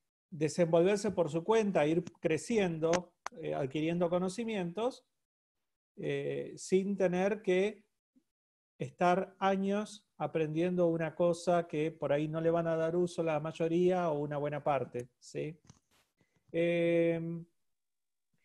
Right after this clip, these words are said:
como parte de, de, de este camino, de este balance,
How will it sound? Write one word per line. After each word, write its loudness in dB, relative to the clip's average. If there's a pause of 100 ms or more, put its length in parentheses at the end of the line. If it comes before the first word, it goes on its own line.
(340)
como 0
parte 4
de, 2 (200)
de, -4
de 0
este -2
camino, -2
de -2
este -4
balance, 0